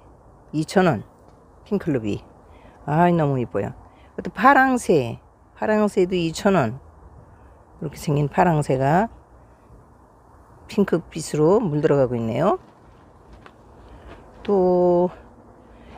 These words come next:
여기는 초심. 초심이 이천 원. 요것도 물들어,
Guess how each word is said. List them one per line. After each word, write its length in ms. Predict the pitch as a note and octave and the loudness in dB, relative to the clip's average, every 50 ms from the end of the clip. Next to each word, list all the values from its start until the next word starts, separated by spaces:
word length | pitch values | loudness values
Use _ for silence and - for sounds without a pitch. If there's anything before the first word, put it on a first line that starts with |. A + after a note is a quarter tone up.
| - - - | -20 -12 -4
여기는 560 | - F#3+ F#3 F3 E3+ F3+ F3+ G3+ A#3 F#4 F4 | -2 -2 0 0 2 2 2 2 2 0 -2
초심. 640 | - - - D#4 C#4+ - - C#4 A3+ E3+ C#3 A#2+ - - - - - - - - - - - _ _ _ _ - - - _ _ - - - - - | -2 -2 -2 0 0 2 2 2 2 2 0 -2 -6 -12 -20 -20 -20 -20 -20 -20 -20 -20 -20 _ _ _ _ -20 -20 -20 _ _ -20 -20 -20 -20 -20
초심이 640 | - - - C4 A3+ - B3 A3+ A3 G#3+ A3 A3+ A3 - | -6 -2 -2 -2 0 0 2 2 2 2 2 2 0 -2
이천 380 | - G#3 G3 - - G#3 A3 F3 | -4 -6 -6 -4 -2 -2 0 0
원. 260 | D3 B2+ A2 G#2+ - - _ - - _ _ _ _ _ - | 0 -2 -4 -6 -10 -14 _ -20 -20 _ _ _ _ _ -6
요것도 240 | D#3+ E3 F3+ - G#3 | -4 -4 -2 -2 -2
물들어, 400 | F3 D#3+ E3 D3+ D#3 C3+ B2 | 0 0 2 2 2 0 0